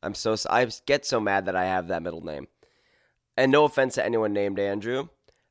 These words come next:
Uh, that's a fine first name, but as a middle name, I don't know why, but it sucks.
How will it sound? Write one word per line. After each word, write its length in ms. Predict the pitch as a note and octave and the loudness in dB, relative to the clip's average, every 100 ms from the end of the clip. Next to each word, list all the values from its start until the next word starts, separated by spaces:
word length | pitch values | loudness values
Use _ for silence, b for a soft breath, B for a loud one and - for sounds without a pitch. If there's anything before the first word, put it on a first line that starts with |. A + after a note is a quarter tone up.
| - | -8
Uh, 260 | F#2+ G2 G2+ | -2 0 0
that's 140 | - | -2
a 60 | G2+ | -8
fine 560 | - G2+ G2+ G#2 G2+ | -6 -2 0 0 -2
first 340 | F#2 G#2 G#2+ - | -2 -4 -2 0
name, 200 | B2+ A2 | 0 0
but 100 | G2 | -2
as 120 | G2 | -2
a 40 | |
middle 260 | F#2+ G2+ G2+ | -4 -4 -4
name, 240 | F#2 E2+ | -4 -4
I 100 | E2+ | -4
don't 120 | F#2 F#2+ | -4 -4
know 120 | F2+ | -2
why, 180 | F2+ E2 | -4 -4
but 120 | D#2+ | -10
it 100 | - | -14
sucks. 500 | - D2 - - | -10 -10 -12 -18